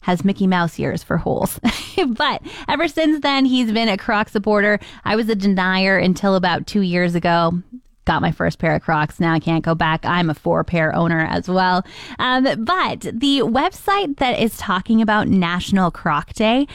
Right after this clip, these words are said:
it's a little bit confused, I think. Now, first half of it is talking about why you should celebrate Crocs, because they are comfortable,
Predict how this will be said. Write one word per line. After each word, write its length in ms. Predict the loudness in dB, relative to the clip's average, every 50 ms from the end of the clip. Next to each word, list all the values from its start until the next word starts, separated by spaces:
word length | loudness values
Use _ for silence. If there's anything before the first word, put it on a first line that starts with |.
| -16 -18 -20 -10 -4
it's 420 | -2 -2 -2 -4 -8 -20 -20 -20 -4 0
a 80 | 0
little 180 | 2 2 2 2
bit 180 | 2 0 -2
confused, 640 | 0 0 0 0 0 0 -2 0 0 0 -2 -4 -6
I 140 | -6 -6 -6
think. 360 | -4 -4 -4 -4 -4 -8 -10 -16 -20 -20 -20 0 0
Now, 300 | 2 2 2 0 -2 -4 -6
first 420 | -8 -4 -2 0 0 -2 -4 -4
half 240 | -2 0 0 2 2
of 140 | 2 2 2
it 140 | 2 2
is 200 | 2 0 -2 -2
talking 360 | 0 0 -2 -2 0 0 0 2
about 240 | 2 2 0 2
why 140 | 2 0 0
you 100 | 0 0
should 180 | -2 -2 -4 -4
celebrate 480 | -2 0 0 2 2 0 0 -2 -2
Crocs, 420 | -4 -2 -2 0 0 0 -2 -4 -6
because 440 | -8 -8 -2 0 0 0 0 0 0
they 240 | 0 0 2 0
are 240 | 0 0 0 -2 -2
comfortable, 720 | -2 -2 -2 0 0 0 0 0 0 2 2 2 2 0